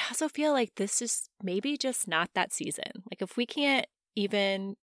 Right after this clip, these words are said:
get to the grocery store, maybe what I need is not more piano playing, or maybe it is. I don't know,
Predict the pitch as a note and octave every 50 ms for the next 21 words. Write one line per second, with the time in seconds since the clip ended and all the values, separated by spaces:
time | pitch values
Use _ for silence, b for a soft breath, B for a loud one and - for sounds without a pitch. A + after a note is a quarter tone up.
0 | _ _ - F#3+ F#3+ - - G3 F#3 E3+ - E3 E3 - - E3 E3 - - E3+
1 | E3 D#3 D#3+ D#3+ D#3+ D#3+ D#3+ - _ _ _ _ _ _ _ _ _ _ _ -
2 | G3 G3+ G#3 G#3+ G#3+ G#3+ G#3 G3 F#3+ F#3 F3+ F3+ F3+ F3 F3 E3+ E3 E3 E3 -
3 | - F3+ - F3+ E3 D#3+ - - - - - G3+ G#3+ A3+ - - A3+ A3+ A3+ A3+
4 | A3+ A3 - A#3 A3+ A3 A3 A3 A3 A3 A3+ A#3+ - _ _ _ _ _ _ _
5 | - C4 E4 G#4 G#4+ A#4 A#4+ A#4 G#4 D4 F3+ - - - - - _ _ _ _
6 | _ - C4+ C#4 C#4+ D4+ B3 A3 F3 G#3 G3+ G#3+